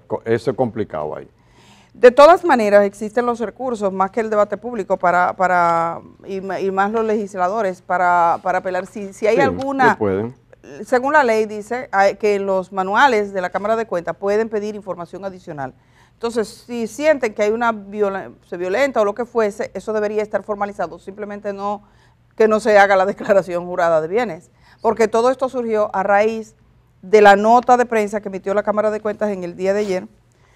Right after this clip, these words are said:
Speaker 2: que mira que la Cámara de Cuentas que está tranquila.
Speaker 1: Después
Speaker 2: Porque
Speaker 1: de
Speaker 2: tú
Speaker 1: haber
Speaker 2: te puedes,
Speaker 1: pasado
Speaker 2: te
Speaker 1: por
Speaker 2: das
Speaker 1: ese
Speaker 2: cuenta,
Speaker 1: mar.
Speaker 2: tremendo julepe que vivió la Cámara
Speaker 1: Sí,
Speaker 2: de
Speaker 1: sí.
Speaker 2: Cuentas, como dice la gente,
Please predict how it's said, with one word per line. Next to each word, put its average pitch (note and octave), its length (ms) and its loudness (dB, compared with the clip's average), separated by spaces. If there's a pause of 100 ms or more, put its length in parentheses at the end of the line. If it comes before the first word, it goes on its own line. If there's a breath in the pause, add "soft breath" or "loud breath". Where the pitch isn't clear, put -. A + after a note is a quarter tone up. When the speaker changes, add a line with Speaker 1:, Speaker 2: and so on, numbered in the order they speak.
(300)
Speaker 2:
que B3 140 8
mira E4+ 240 4
que C#4 100 4
la A#3+ 100 8
Cámara B3 280 6
de C4+ 80 2
Cuentas B3+ 340 2
que B3 120 -4
está G#3+ 180 2
tranquila. A#3 540 -2 (1000)
Speaker 1:
Después G2 240 -4
Speaker 2:
Porque - 20 2
Speaker 1:
de C#3 60 6
Speaker 2:
tú C#3 60 6
Speaker 1:
haber C#3 100 8
Speaker 2:
te D3+ 60 6
puedes, D3 180 6
Speaker 1:
pasado C#3+ 220 10
Speaker 2:
te - 80 2
Speaker 1:
por - 100 8
Speaker 2:
das - 60 10
Speaker 1:
ese - 80 -4
Speaker 2:
cuenta, C4+ 240 6
Speaker 1:
mar. C#4+ 120 10
Speaker 2:
tremendo A#3 300 4
julepe B3 300 4
que B3 100 0
vivió B3+ 320 2
la G3 100 0
Cámara E3+ 220 -4
Speaker 1:
Sí, - 60 0
Speaker 2:
de - 60 0
Speaker 1:
sí. F2+ 100 2
Speaker 2:
Cuentas, D#3+ 400 -4
como F#3 160 -6
dice F#3 180 0
la G#3 120 10
gente, A#3 380 0